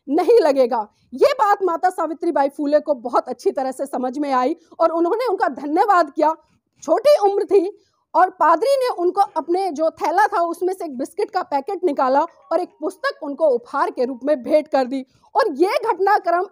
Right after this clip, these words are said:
एक ब्राह्मण व्यक्ति देख, जैसे ही सावित्रीबाई फुले घर पहुंची, तो घर में चारों तरफ सन्नाटा छाया हुआ था।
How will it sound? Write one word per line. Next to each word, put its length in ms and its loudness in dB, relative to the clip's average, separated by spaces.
एक 180 -4
ब्राह्मण 560 -4
व्यक्ति 260 -2
देख, 320 -4
जैसे 280 4
ही 180 2
सावित्रीबाई 680 -2
फुले 320 2
घर 300 0
पहुंची, 440 -2
तो 80 2
घर 400 2
में 140 -2
चारों 400 -2
तरफ 280 -8
सन्नाटा 640 -4
छाया 320 -2
हुआ 240 -2
था। 280 -14